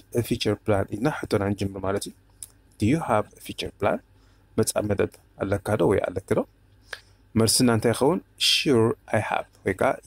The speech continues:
Yes, I have። ንክንምልስ ንኽእል ማለት እዩ። ብኸምዚ ኣገባብ ክንምልስ ንኽእል። Then ካልአይት ሕቶ እንታይ እያ? What's your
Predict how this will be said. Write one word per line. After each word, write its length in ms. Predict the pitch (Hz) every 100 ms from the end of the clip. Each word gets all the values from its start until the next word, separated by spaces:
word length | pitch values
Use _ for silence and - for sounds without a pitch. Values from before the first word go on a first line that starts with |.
| 113
Yes, 240 | 113 107 - - _
I 140 | - 98
have። 240 | - - _ _
ንክንምልስ 440 | 104 90 90 92
ንኽእል 200 | - 87 87
ማለት 220 | 87 92
እዩ። 100 | - _ _ - - - _ -
ብኸምዚ 220 | 107 -
ኣገባብ 260 | - 95
ክንምልስ 340 | 92 95 92 -
ንኽእል። 260 | 104 - 233 _ _ _ - _
Then 180 | - 190 247 _ _ _ _ _ _
ካልአይት 380 | - 101 - -
ሕቶ 160 | - -
እንታይ 240 | 123 151
እያ? 80 | 165 - _
What's 320 | 120 208 - -
your 300 | 123 117